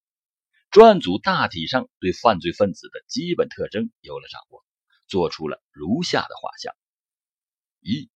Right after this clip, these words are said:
年龄在二十五岁至三十五岁左右的男性；二、身高在一米七三以上、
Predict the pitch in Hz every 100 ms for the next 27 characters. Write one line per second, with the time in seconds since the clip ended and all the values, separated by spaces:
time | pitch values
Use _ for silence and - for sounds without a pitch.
0 | _ _ _ _ _ 85 135 180 127 156
1 | 147 - 113 90 76 - 92 71 - 101
2 | _ - 92 76 _ - - 123 165 135
3 | 98 78 - 85 - 71 71 - - 60
4 | - - _ _ _ _ _ _ _ 92
5 | 80 - _ _ _ _ - 165 175 160
6 | 165 139 78 - 123 90 73 - 131 143
7 | 131 69 - 110